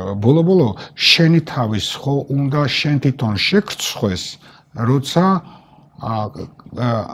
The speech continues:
არგუმენტების გარეშე რაღაცაზე მსჯელობ და ლაპარაკობ. თვითონ ხო უნდა გაიფიქრო, ახლა რა თქვი? მაგრამ, ნუ, აი, ხო ხედავთ, თვით შეფასებაც ნაკლებად დაინტერესებთ ამ ხალხს. თა-, თვით შეფასება რა?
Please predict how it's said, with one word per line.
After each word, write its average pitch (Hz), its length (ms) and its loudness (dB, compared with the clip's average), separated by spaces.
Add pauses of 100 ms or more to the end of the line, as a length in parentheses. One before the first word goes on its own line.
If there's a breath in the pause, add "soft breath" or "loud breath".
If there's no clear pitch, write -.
(260)
არგუმენტების 139 840 6
გარეშე 127 340 -2
რაღაცაზე 120 580 -4 (200)
მსჯელობ 110 520 -4
და 135 200 -4
ლაპარაკობ. 92 720 -4
თვითონ 139 400 2
ხო - 140 -8
უნდა 113 200 -2
გაიფიქრო, 117 680 -2
ახლა 98 240 -8
რა 110 140 -2
თქვი? - 340 -16 (1120)
მაგრამ, 95 260 -6
ნუ, 156 120 0
აი, 180 160 -2
ხო 156 100 -6
ხედავთ, 151 280 -4
თვით 131 220 -6
შეფასებაც 139 560 -6
ნაკლებად 113 460 -6
დაინტერესებთ 104 640 -8
ამ 95 160 -10
ხალხს. - 240 -16
თა-, 120 280 -4
თვით - 200 -6
შეფასება 135 480 -4
რა? 117 160 0